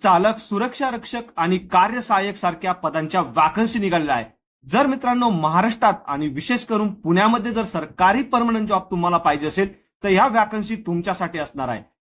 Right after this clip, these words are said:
ज्यासाठी एकोणतीस हजार नऊशे सत्तर ते अडुसष्ट हजार अठ्ठावन्न पर्यंत पगार तुम्हाला दिला जाणार आहे. यासाठी इच्छुक आणि पात्र उमेदवारांकडून एकवीस जुलै दोन हजार चोवीस पर्यंत अर्ज देखील मागवले जात आहे. तर मित्रांनो, कोण अप्लाय करू शकतं, कसं अप्लाय करायचं,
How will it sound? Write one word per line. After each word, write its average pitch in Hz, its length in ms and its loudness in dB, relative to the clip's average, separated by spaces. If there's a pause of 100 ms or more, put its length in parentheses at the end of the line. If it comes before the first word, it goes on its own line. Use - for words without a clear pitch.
(120)
ज्यासाठी 247 420 2
एकोणतीस 240 480 0
हजार 240 200 2
नऊशे 214 280 0
सत्तर 185 480 0 (260)
ते 208 80 0
अडुसष्ट 220 540 0
हजार 220 280 2
अठ्ठावन्न 240 640 0
पर्यंत 208 320 -4
पगार 185 380 0
तुम्हाला 170 280 2
दिला 151 300 2
जाणार 190 220 2
आहे. 196 160 2 (520)
यासाठी 254 440 0
इच्छुक 220 240 -4
आणि 208 140 0
पात्र 214 360 0
उमेदवारांकडून 202 440 -4 (100)
एकवीस 208 440 -2
जुलै 233 260 0
दोन 208 180 0
हजार 190 180 0
चोवीस 175 320 -2
पर्यंत 160 280 -2 (180)
अर्ज 196 220 2
देखील 185 260 0
मागवले 143 300 2
जात 127 180 -6
आहे. 104 120 -8 (340)
तर 269 100 4
मित्रांनो, 247 420 2 (160)
कोण 220 180 4
अप्लाय 226 280 2
करू 220 160 -6
शकतं, 220 320 -6
कसं 202 280 0
अप्लाय 220 260 2
करायचं, 202 400 -2